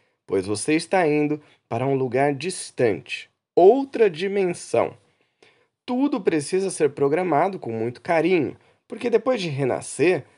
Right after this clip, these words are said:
a volta só acontece quando o trem da morte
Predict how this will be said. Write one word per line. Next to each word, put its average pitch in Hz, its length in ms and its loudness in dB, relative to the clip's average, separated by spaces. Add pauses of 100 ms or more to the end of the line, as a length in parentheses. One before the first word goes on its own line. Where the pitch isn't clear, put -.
(200)
a 165 80 -2
volta 127 500 2
só - 180 -2
acontece 147 720 0
quando 156 320 -2
o 151 40 -4
trem 147 260 -2
da 175 160 -2
morte 170 680 0